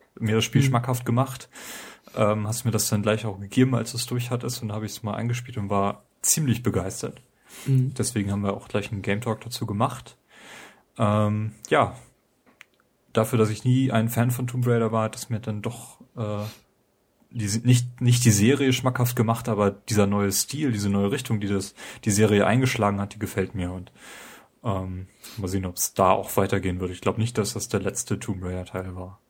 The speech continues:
Speaker 2: Nee, das hoffe ich auch nicht. Ähm, ja, bei mir auf Platz drei, Tomb Raider.
Speaker 1: Hey.
Speaker 2: Ähm, endlich mal so ein guter Uncharted-Klon auf der Xbox. <laughs>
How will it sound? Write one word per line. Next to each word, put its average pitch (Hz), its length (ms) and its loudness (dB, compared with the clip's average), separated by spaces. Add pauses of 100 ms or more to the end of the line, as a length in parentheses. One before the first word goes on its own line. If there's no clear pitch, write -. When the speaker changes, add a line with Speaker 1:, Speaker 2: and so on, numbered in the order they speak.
(240)
Speaker 2:
Nee, 120 260 -2
das 120 220 -4
hoffe 131 120 0
ich 123 120 -8
auch 123 160 -10
nicht. 123 240 -14 (1160)
Ähm, 139 640 4 (120)
ja, 117 320 4
bei 135 100 4
mir 147 180 6
auf 139 100 0
Platz 135 240 0
drei, 151 380 2 (120)
Tomb 175 280 -2
Raider. 185 200 4
Speaker 1:
Hey. 113 260 -2 (600)
Speaker 2:
Ähm, 131 720 2 (920)
endlich 160 360 6
mal 135 520 6
so 135 120 2
ein 127 960 -4
guter 135 560 0
Uncharted-Klon 127 800 -2
auf - 120 -10
der - 140 -6
Xbox. - 580 -8
<laughs> 135 40 6